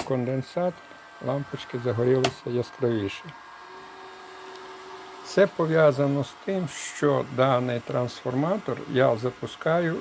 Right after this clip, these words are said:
в режим генерації. Тобто тут полива-, поч-, е, запускаються коливальні процеси. І ці коливальні процеси ми бачимо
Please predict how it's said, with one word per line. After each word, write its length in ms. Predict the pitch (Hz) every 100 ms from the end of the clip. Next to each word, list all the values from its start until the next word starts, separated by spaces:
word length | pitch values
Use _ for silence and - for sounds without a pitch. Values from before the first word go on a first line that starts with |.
| -
в 120 | 117
режим 440 | 120 117 127 147 214 -
генерації. 920 | 120 135 143 123 113 101 - - 101 - -
Тобто 380 | 156 151 - - -
тут 160 | 131 -
полива-, 340 | 127 131 131 - 113
поч-, 220 | 127 - - 127
е, 160 | 127
запускаються 800 | 104 135 131 - 143 120 113 127
коливальні 720 | - 131 135 127 120 110 113 -
процеси. 760 | 120 - 107 104 107 - 180 - - - - -
І 80 | 135
ці 240 | 131 - 143
коливальні 640 | - 131 135 131 123 123
процеси 600 | - 139 - 190 196 -
ми 140 | 123 120
бачимо 600 | 139 165 - 120 117